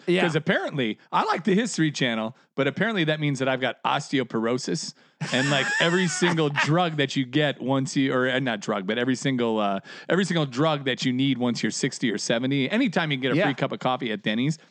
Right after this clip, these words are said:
Speaker 2: whatever drug you need to take to get that, like, I
Speaker 1: Yeah, the
Speaker 2: apparently need it.
Speaker 1: infomercial's coming in. Oh,
Speaker 2: Yeah.
Speaker 1: dude, the, the History Channel has the, uh, the classic Q-tip commercial. Where the Q, where the guy, like, tired of, uh,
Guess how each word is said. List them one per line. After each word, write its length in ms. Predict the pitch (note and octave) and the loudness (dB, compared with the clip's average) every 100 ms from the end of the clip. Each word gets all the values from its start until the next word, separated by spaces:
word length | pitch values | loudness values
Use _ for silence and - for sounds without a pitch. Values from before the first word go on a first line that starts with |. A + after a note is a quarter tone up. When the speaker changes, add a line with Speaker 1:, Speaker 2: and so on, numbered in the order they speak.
| _ | _
Speaker 2:
whatever 260 | C3+ C#3 D3 | 0 0 0
drug 300 | A#2 C3 C#3+ | 0 -2 0
you 80 | C#3+ | 0
need 120 | C#3 | 0
to 80 | B2 | 0
take 220 | - C3 | -2 -4
to 60 | G#2 | -4
get 200 | A2 A2 | -6 -2
that, 200 | C3+ B2+ | -4 -4
like, 180 | G2 G2+ | -6 -4
I 260 | G2 F#2 - _ _ | -4 -4 -8 _ _
Speaker 1:
Yeah, 240 | D#3+ B2+ A#2 | -2 -2 -4
the 60 | |
Speaker 2:
apparently 360 | B2+ B2+ D3+ - | -2 0 0 0
need 80 | - | 0
it. 20 | |
Speaker 1:
infomercial's 220 | D#3+ C#3+ | -2 -4
coming 260 | - C#3+ C#3 | -2 -2 -2
in. 160 | C#3 E3 | -2 0
Oh, 40 | |
Speaker 2:
Yeah. 40 | F#3 | 2
Speaker 1:
dude, 340 | G3 C#3 G#2 - | 2 0 -6 -4
the, 100 | D#3 | -4
the 260 | A#2+ D#3+ C#3 | -2 -2 0
History 300 | G#3 A3 F3+ | 0 0 -2
Channel 320 | F#3 E3 C#3+ | 0 0 2
has 260 | D3 C#3 | 2 0
the, 240 | C3+ C3+ B2 | 0 0 0
uh, 220 | A2 G2+ - _ _ _ _ | 0 -4 -10 _ _ _ _
the 80 | - | -8
classic 600 | - D3+ D#3+ D#3 C3+ - | -4 -2 0 -2 -6 -8
Q-tip 480 | - E3 D#3 G3 - | -2 -2 0 -4 -2
commercial. 480 | F#3+ F#3+ G3 G#3 - _ _ _ _ - D#5+ C4+ - | -4 -2 -2 -6 -8 _ _ _ _ -6 -2 0 2
Where 120 | E3+ | 2
the 100 | - | 2
Q, 300 | - G3+ F3+ | 0 -2 2
where 120 | F#3 | 2
the 60 | F3 | 2
guy, 260 | E3+ F#3+ G#3 | 2 2 2
like, 220 | E3+ D#3 _ _ - | 0 -4 _ _ 0
tired 260 | D4 C#4+ | 2 4
of, 200 | G3+ D#3 | 0 -2
uh, 140 | - | -4